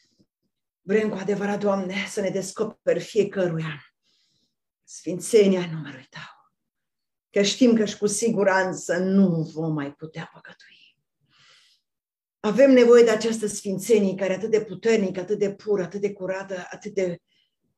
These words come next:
plină de flăcări, care arde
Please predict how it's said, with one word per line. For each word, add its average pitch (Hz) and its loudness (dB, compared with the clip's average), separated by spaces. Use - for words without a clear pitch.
plină 208 0
de 185 -4
flăcări, - -10
care 196 -8
arde 208 -6